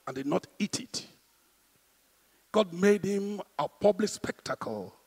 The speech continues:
of divine correction for the misuse of tongue. I'm afraid that the Lord God will help us, because, you see,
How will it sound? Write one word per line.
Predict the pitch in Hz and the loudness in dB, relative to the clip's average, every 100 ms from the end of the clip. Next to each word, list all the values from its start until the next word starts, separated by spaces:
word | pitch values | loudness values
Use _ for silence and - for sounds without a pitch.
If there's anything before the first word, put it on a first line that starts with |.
| _ _ | _ _
of | - - | -8 -6
divine | 131 - 190 190 202 196 202 190 | -10 -2 2 2 2 0 -4 -4
correction | - 139 156 - - 95 - _ _ _ _ | -2 0 -2 -6 -8 -12 -16 _ _ _ _
for | - | -6
the | 113 104 | -6 -6
misuse | 113 - - - 123 110 - 110 | -2 0 0 -2 -4 -4 -4 -4
of | - | -8
tongue. | - 156 117 110 - - - _ _ _ _ _ - - | -4 -4 -4 -8 -12 -14 -20 _ _ _ _ _ -20 -12
I'm | - | -8
afraid | 131 127 - 139 117 107 104 - - - _ _ _ _ _ _ _ _ - | -8 -8 -8 -8 -8 -10 -16 -18 -18 -20 _ _ _ _ _ _ _ _ -10
that | - | -4
the | 135 | 12
Lord | 240 262 208 | 12 12 12
God | 254 | 10
will | 247 214 | 10 10
help | 277 - | 8 8
us, | 220 | 4
because, | 226 214 269 - | 4 6 6 6
you | 262 | 2
see, | - 302 285 269 | 6 8 10 8